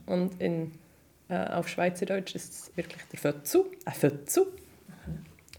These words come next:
Speaker 1: Und das ist ein Schlitzohr.
Speaker 2: Ja, man kann auch, äh, wie war Fötzele?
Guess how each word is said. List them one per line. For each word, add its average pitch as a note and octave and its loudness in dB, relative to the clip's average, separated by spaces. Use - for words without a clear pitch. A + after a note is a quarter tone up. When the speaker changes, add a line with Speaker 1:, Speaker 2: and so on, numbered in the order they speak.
Speaker 1:
Und G3+ 0
das - -6
ist - -18
ein - -14
Schlitzohr. E3 2
Speaker 2:
Ja, D#3 2
man G3+ 4
kann A3+ 2
auch, G3+ -6
äh, F3 -2
wie A#3 0
war B3+ 2
Fötzele? E4+ 0